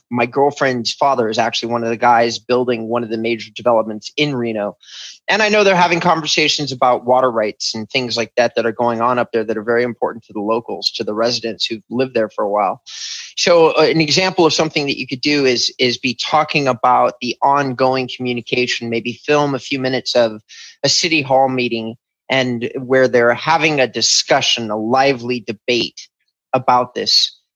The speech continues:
at why or how does that relate to property sales? It lets people know that you're boots on the ground, that you are truly a committed local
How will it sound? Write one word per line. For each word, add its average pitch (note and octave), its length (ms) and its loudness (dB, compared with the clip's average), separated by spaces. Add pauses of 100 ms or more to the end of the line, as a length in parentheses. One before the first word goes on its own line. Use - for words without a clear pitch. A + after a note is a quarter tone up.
(160)
at B2 160 -2
why D3 440 4
or B2 120 4
how D3 300 2
does C#3 160 -2
that B2+ 200 2
relate B2 260 0
to B2 60 -6
property A#2+ 420 -2
sales? D#3+ 440 0 (840)
It D#3 120 2
lets F3+ 260 2
people G#3 280 0
know D#3+ 180 4
that D3 140 -2
you're C#3+ 100 -6
boots D3 320 -2
on C#3 100 2
the C3 60 0
ground, A#2 400 0
that A2+ 120 -4
you C3 120 -2
are B2 100 4
truly D#3+ 460 -2
a A#2+ 80 4
committed B2+ 580 0
local A#2 460 -2